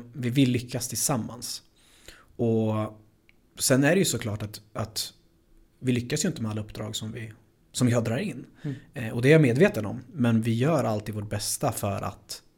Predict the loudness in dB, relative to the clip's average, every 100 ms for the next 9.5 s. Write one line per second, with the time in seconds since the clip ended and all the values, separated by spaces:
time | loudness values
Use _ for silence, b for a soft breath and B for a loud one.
0 | _ -6 -2 -2 -4 -10 -10 -8 -8 b
1 | b b b -10 -2 -2 -2 -6 -10 -10
2 | -8 -2 0 0 -2 -2 0 0 2 0
3 | -2 -2 -8 -10 -12 -8 -8 -10 -8 -6
4 | -6 -6 -10 -12 -18 -20 B B B B
5 | B B -8 -6 -6 -8 -10 -8 -4 0
6 | 2 2 0 -4 -2 4 4 6 6 6
7 | 6 2 2 0 0 -2 -4 -2 -2 -2
8 | -4 -4 -6 -8 -8 -8 -10 b b b
9 | b b b -16